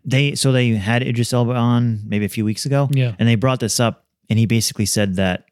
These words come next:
Speaker 1: he would love to do it. It's a real honor, but then, you know, all the racism and stuff, uh, basically turned him off to it, and then that was it.
Speaker 2: That
Speaker 1: Which is,
Speaker 2: too.
Speaker 1: like, s-, obviously incredibly stupid.
Speaker 2: Yeah. That was just, like, a thing that got floated by people online, and,
Speaker 1: Right.
Speaker 2: and he got backlash for a thing that wasn't even happening.
Speaker 1: Right.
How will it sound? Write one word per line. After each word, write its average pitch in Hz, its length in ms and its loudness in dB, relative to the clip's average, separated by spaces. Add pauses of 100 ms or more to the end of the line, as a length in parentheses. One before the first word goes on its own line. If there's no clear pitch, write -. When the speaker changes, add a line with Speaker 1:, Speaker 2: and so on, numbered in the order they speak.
(160)
Speaker 1:
he 104 120 -2
would 113 120 0
love 110 260 0
to 117 80 -2
do 110 220 2
it. 135 160 0
It's - 180 -4
a 98 100 0
real 98 220 2
honor, 101 380 2 (420)
but 92 120 -4
then, 98 300 2
you - 140 -6
know, 92 140 0
all 92 240 -2
the 90 180 0
racism 92 480 -2
and 87 80 -2
stuff, - 400 -8
uh, 85 220 -6
basically 90 400 -8
turned 90 200 -4
him 85 80 -4
off 85 180 -6
to 87 180 -4
it, 85 80 -6
and 85 80 -4
then 85 140 -4
that 85 120 -4
was 85 180 -6
it. 90 40 -6
Speaker 2:
That 82 320 -4
Speaker 1:
Which 143 120 0
is, 151 100 0
Speaker 2:
too. - 40 -2
Speaker 1:
like, - 220 -6 (340)
s-, - 100 -20 (280)
obviously 107 340 -6
incredibly 90 400 -8
stupid. 87 400 -12
Speaker 2:
Yeah. 131 280 -2 (300)
That 165 100 0
was 190 140 2
just, 190 160 0
like, 160 140 0
a 151 80 0
thing 170 300 0
that 143 140 2
got 135 180 0
floated 139 420 0
by 127 140 0
people 131 340 -2
online, 120 480 -2
and, 117 140 -2
Speaker 1:
Right. 98 200 -2
Speaker 2:
and 143 140 -2
he 135 140 0
got 127 180 -6
backlash 120 460 -10
for 117 180 -12
a 113 40 -8
thing 120 220 -8
that 120 120 -10
wasn't 120 260 -6
even 117 140 -10
happening. 117 440 -14
Speaker 1:
Right. 190 280 -2